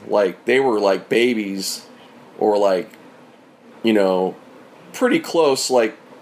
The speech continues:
by the time they were, uh, you know, five, six, seven, if they grew up in that household, they, they knew, like, they were, they were in the, they were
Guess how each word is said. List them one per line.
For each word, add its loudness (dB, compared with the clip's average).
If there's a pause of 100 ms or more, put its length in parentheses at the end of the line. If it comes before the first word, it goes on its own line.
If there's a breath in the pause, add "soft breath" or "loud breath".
(260)
by 2
the 0
time 2
they 4
were, 2
uh, -10 (460 loud breath)
you 0
know, 2 (140)
five, 0
six, -4
seven, 0
if -4
they 2
grew 0
up -10
in -2
that 2
household, 0
they, 0
they -2
knew, -2 (520 loud breath)
like, -2
they 0
were, -2
they 2
were 2
in 0
the, -4
they 2
were 0